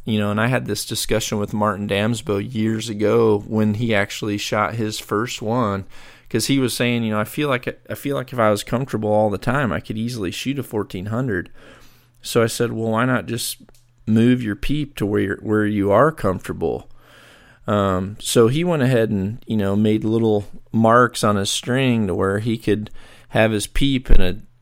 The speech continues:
in one position for the thirty and fifty distances, but then another position for the seventy, ninety, and then he cracked the fourteen hundred mark. Uh, your sight scales are gonna be a little bit different, obviously, 'cause you're moving your peep.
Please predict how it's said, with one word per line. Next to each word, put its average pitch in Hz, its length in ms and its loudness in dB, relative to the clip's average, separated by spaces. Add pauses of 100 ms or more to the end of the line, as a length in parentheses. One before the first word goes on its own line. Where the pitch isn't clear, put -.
(120)
in 101 320 -2
one 131 260 2
position 113 540 2
for 104 180 -4
the 101 120 -6
thirty 110 400 -2
and 95 120 -6
fifty 123 560 -4 (140)
distances, 110 680 -4
but 107 180 -8
then 104 160 -2
another 113 440 0
position 104 540 6
for 107 160 -4
the 98 120 -4
seventy, 107 440 0
ninety, 107 680 -4 (560)
and 123 160 4
then 123 100 6
he 113 80 2
cracked 104 380 4
the 104 80 -10
fourteen - 420 -6
hundred 123 320 0
mark. 76 420 -6 (840)
Uh, 110 340 2
your 104 220 -2
sight 147 320 4
scales 107 420 2
are 107 80 0
gonna 104 160 0
be 101 120 0
a 95 60 0
little 98 200 -2
bit - 200 -4
different, 104 380 -2
obviously, 107 440 -4
'cause 104 180 -6
you're 95 100 -4
moving 107 380 0
your 73 120 -8
peep. - 460 -4